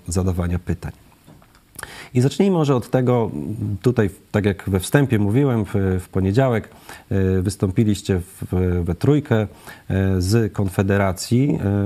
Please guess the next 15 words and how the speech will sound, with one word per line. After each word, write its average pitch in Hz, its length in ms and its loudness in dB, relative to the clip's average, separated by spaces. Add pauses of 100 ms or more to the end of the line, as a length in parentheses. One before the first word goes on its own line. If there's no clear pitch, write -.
(180)
E, 92 40 -2
zostało 98 360 0
utworzone 98 560 -2
koło 90 180 -2
poselskie, - 520 0
wolnościowcy. 147 800 0 (560)
E, 107 220 2
no 147 100 2
i 208 60 0
pierwsze 180 260 0
takie 156 220 2
pytanie, 143 500 2
jakie 131 280 2
cele 113 380 2
stawiacie, 104 520 0